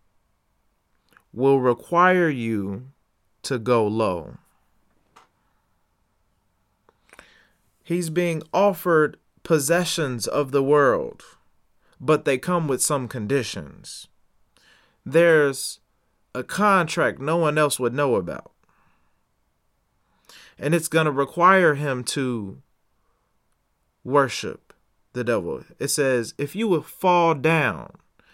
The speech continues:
if you will go low." What possessions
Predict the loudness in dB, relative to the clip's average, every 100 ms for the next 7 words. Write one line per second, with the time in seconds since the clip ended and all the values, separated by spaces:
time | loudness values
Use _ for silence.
0 | _ -6 -2 2 4 6 4 4 2 4
1 | 4 0 -12 _ _ _ _ -20 _ _
2 | _ _ _ _ _ _ _ _ _ _
3 | _ _ _ _ _ _ _ _ _ _
4 | _ _ _ _ _ _ _ _ _ _
5 | _ _ _ _ _ _ -4 2 2 2
6 | -4 _ _ _ _ _ _ -4 0 2
7 | 2 0 -4 -4 -6 -8 -10 -14 -16